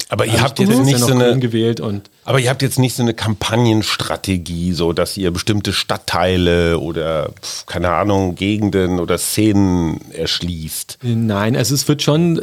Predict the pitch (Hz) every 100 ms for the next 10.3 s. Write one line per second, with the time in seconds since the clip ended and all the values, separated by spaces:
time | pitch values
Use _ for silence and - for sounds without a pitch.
0 | - 143 135 156 - 151 143 139 - 123
1 | - 139 151 147 135 135 139 - 131 135
2 | 123 120 110 113 117 131 - 123 120 117
3 | 117 117 123 - 123 143 113 120 147 131
4 | 120 123 120 - - 131 127 113 110 110
5 | - 110 - 104 123 117 - 220 165 117
6 | 120 - 120 120 - 120 110 110 110 113
7 | 110 110 110 104 104 - 131 151 135 131
8 | 123 123 - 131 127 120 110 110 135 139
9 | 123 117 113 107 117 135 127 127 139 -
10 | 139 135 139